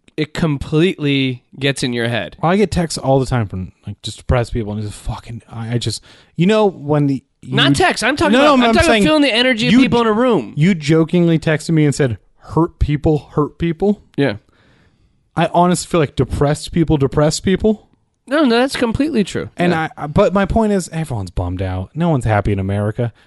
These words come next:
Speaker 2: People are so much happier in Africa, where there's nothing.
Speaker 1: <laughs>
Speaker 2: It's all, it's all context.
Speaker 1: Well, no, the context is a funny. When I was in India.
Speaker 2: Oh, I've been to India.
Speaker 1: When I, I know. I fucking hate bringing
Speaker 2: I went to
Speaker 1: this up.
Speaker 2: England.
Speaker 1: Okay,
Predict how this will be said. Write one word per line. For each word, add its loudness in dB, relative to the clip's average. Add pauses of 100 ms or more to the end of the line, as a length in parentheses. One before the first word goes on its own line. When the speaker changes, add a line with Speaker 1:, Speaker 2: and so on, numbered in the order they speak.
Speaker 2:
People -2
are 4
so -2
much -2
happier 0
in -2
Africa, -4 (560)
where 2
there's 0
nothing. 0 (220)
Speaker 1:
<laughs> 0 (260)
Speaker 2:
It's 2
all, 4
it's 0
all 4
context. 0 (100)
Speaker 1:
Well, 2
no, 6
the 2
context 2
is 2
a 2
funny. 2
When 2
I 2
was 4
in 2
India. 0 (760)
Speaker 2:
Oh, 4
I've 2
been 4
to 4
India. 4
Speaker 1:
When 4
I, 4
I 2
know. 2
I 0
fucking -6
hate -4
bringing 0
Speaker 2:
I 4
went 2
to 4
Speaker 1:
this 4
up. 4
Speaker 2:
England. 4 (680)
Speaker 1:
Okay, 2